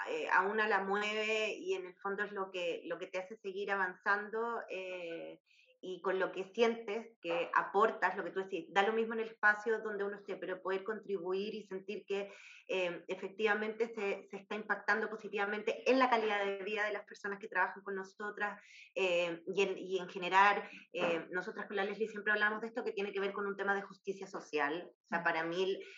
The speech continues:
Speaker 1: la, la, generar el, la inclusión,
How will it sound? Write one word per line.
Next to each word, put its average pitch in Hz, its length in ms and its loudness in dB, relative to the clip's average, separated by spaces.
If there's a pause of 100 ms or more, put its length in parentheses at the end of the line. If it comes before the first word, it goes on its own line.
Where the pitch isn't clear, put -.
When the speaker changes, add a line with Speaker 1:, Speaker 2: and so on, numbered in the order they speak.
(140)
Speaker 1:
la, 160 400 8
la, 139 360 2
generar 180 640 4
el, 165 240 -2 (120)
la 165 60 0
inclusión, 208 1120 -2